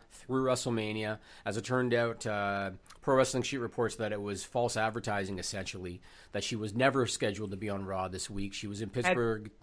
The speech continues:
Speaker 2: had people at the show backstage, wrestlers saying, "Where's Ronda?" to me.
Speaker 1: Really?
Speaker 2: Yes, they didn't know.
Speaker 1: They didn't know.
Speaker 2: They didn't know.
Speaker 1: All right, well, apparently she was never scheduled to be there because she was in Pittsburgh doing medical testing.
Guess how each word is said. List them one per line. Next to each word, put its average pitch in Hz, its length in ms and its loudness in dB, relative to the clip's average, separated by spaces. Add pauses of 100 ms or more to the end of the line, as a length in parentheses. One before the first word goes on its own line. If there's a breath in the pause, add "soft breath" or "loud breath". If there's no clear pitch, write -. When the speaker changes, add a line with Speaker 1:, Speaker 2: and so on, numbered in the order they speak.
(600)
Speaker 2:
had 165 220 2
people 214 260 10
at 143 80 4
the 151 60 6
show 208 640 10 (420)
backstage, 190 880 8
wrestlers 170 580 6
saying, 160 320 6
"Where's 175 300 8
Ronda?" 190 460 8 (120)
to 190 120 6
me. 240 560 8
Speaker 1:
Really? 156 560 8 (340)
Speaker 2:
Yes, 262 320 10
they 294 180 12
didn't 262 280 6
know. 147 180 10
Speaker 1:
They 160 80 12
didn't 190 200 10
know. 104 260 4 (380)
Speaker 2:
They 285 140 6
didn't 330 280 6
know. 277 540 10 (440 soft breath)
Speaker 1:
All 127 100 8
right, 135 80 10
well, 139 120 8
apparently 170 280 10
she 175 140 4
was 127 80 4
never 147 180 6
scheduled 135 360 2
to 117 60 0
be 123 140 0
there 113 220 4
because 107 240 -2
she 123 120 -2
was 107 140 0
in 104 80 0
Pittsburgh 123 420 0
doing 107 200 0
medical 113 280 0
testing. 98 500 -6